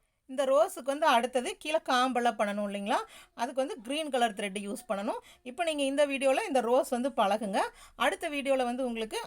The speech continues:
அந்த ம-, ப-, காம்பு, ஆ, அதெல்லாம் எப்படி போடுறது அப்படின்னு சொல்லி சொல்லித்தரேன். ஓகேங்களா? பிடிச்சிருக்குங்களா? ஓகேங்க, பிடிச்சிருந்தா நம்ம சேனலுக்கு ஒரு லைக் கொடுங்க, நம்ம சேனலை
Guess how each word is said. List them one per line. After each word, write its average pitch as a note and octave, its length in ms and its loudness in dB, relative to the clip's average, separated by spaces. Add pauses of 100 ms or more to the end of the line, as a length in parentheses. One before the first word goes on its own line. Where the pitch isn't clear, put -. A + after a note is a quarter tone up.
அந்த A3+ 160 0 (140)
ம-, A3 240 0
ப-, A3 340 2
காம்பு, C4 360 4 (480)
ஆ, A3 100 -4 (140)
அதெல்லாம் A#3+ 320 -2
எப்படி A3+ 180 -6 (180)
போடுறது G#3+ 380 -2
அப்படின்னு G3 260 -4
சொல்லி F4+ 200 -6
சொல்லித்தரேன். E3 380 -6 (280)
ஓகேங்களா? A#3 320 -6 (960)
பிடிச்சிருக்குங்களா? C4 560 -6 (1800)
ஓகேங்க, A3+ 300 -8 (100)
பிடிச்சிருந்தா C4+ 400 -4 (180)
நம்ம A#3 200 -2 (100)
சேனலுக்கு B3+ 460 -2 (500)
ஒரு A3+ 140 -10 (100)
லைக் C4 200 -2 (120)
கொடுங்க, C4+ 220 -2 (420)
நம்ம A#3 220 -10
சேனலை C#4 280 -2